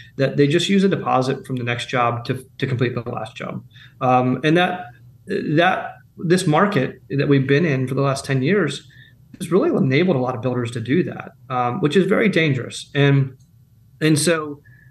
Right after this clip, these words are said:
I'd encourage, um, first builders, because I've been here too, where the numbers didn't turn out as good as you wanted to. And the reason that covid caused so much stress, and I'm sure, I'm absolutely certain this is the fact for a lot of builders out there,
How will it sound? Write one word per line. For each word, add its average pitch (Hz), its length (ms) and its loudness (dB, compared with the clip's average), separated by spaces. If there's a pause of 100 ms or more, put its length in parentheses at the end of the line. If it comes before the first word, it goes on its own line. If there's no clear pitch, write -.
(160)
I'd 185 180 2
encourage, 180 1120 0
um, 135 380 -2
first - 680 -4
builders, 156 380 2
because 151 240 -4
I've 208 240 -4
been 139 160 -2
here 147 200 0
too, 156 320 0
where 127 120 -2
the 131 80 -6
numbers 147 380 -4
didn't 147 320 -6 (120)
turn 147 240 -2
out 147 360 -2 (100)
as 127 140 -2
good 139 240 2
as 147 140 0
you 156 120 2
wanted 190 300 -2
to. - 160 -14 (640)
And 156 80 2
the 156 60 2
reason 220 240 4
that - 100 -4
covid 175 420 2
caused - 280 -2
so 160 100 -2
much 156 220 -2
stress, - 680 -4 (400)
and 143 80 0
I'm 139 100 2
sure, 170 480 2
I'm 139 200 -2
absolutely 156 400 0
certain 170 340 -2
this 135 160 -4
is 127 140 -4
the 123 100 -8
fact 135 260 -2
for 120 120 -6
a 117 100 -6
lot 127 260 0
of 127 60 -2
builders 127 300 0
out - 160 -6
there, - 300 -12